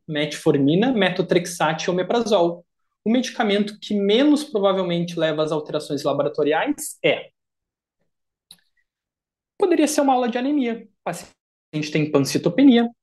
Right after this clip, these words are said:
macrocitose e reticulócitos diminuídos. O aluno, ele precisa interpretar esses dados e concluir que poderia ser uma deficiência de vitamina B doze e ou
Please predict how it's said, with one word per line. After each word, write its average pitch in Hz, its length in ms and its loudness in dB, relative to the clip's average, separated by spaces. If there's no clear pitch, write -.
macrocitose 180 1300 2
e 208 60 -4
reticulócitos 185 760 -2
diminuídos. 185 800 -2
O 190 100 4
aluno, 220 540 0
ele 196 180 -4
precisa 165 720 -6
interpretar 165 1040 2
esses 208 380 -2
dados 147 800 -4
e 196 60 -2
concluir 240 840 2
que - 120 -20
poderia 226 360 2
ser 190 140 -6
uma 160 120 -6
deficiência 139 800 -4
de 131 140 -2
vitamina 123 380 2
B 208 80 6
doze 196 500 6
e 262 140 6
ou 247 340 4